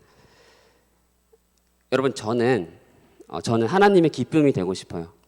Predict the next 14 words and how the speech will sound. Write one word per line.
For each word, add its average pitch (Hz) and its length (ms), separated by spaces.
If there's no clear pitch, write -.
이 139 120
땅에서의, 160 760
어, 90 180
삶은 165 480
잠깐이라고 127 600
성경에 151 280
기록돼 110 360
있잖아요. 90 320
그죠? 90 320
여러분, 120 380
장차 135 580
비교할 165 400
수도 151 240
없는 110 380